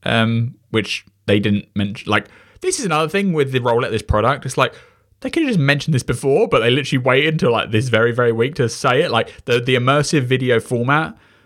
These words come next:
which they gave no demo, they gave no example of in that original press release when it said it's coming out February second.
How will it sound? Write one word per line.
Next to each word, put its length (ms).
which 220
they 120
gave 300
no 380
demo, 420
they 100
gave 160
no 160
example 460
of 140
in 80
that 140
original 280
press 280
release 220
when 80
it 60
said 140
it's 60
coming 200
out 80
February 220
second. 480